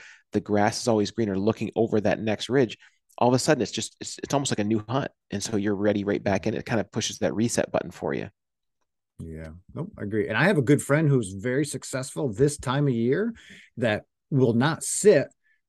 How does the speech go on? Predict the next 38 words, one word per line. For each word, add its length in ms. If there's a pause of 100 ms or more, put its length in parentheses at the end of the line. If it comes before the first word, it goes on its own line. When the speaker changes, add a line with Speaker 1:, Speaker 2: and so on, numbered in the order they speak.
(120)
Speaker 2:
until 580
he 460 (100)
bumps 460
a 40
deer. 380 (160)
So 140
he 200
will 280
still 400
hunt, 320 (520)
uh, 300 (260)
until 260
he 120
sees 340
a 60
doe, 380 (260)
try 420
to 140
sneak 380
to 240
her, 320 (300)
if 140
he 100
can 160
make 200
it 60
all 140
the 80
way 120
there, 300
great. 400
If 200
not, 200
even 140
if 100
he 80
bumps 320
her, 180